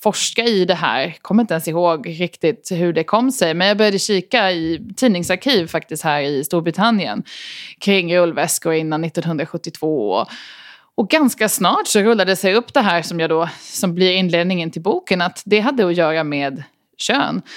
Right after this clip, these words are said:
Det ansågs helt enkelt otänkbart att en man någonsin skulle rulla en väska.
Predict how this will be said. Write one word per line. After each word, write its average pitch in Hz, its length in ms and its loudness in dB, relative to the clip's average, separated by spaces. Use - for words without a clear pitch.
Det 214 100 4
ansågs 202 440 2
helt 190 160 0
enkelt 165 240 -2
otänkbart 190 800 0
att 160 160 -4
en 156 180 0
man 185 420 2
någonsin 165 840 0
skulle 147 500 -2
rulla 151 560 -2
en 143 420 -6
väska. 160 720 -2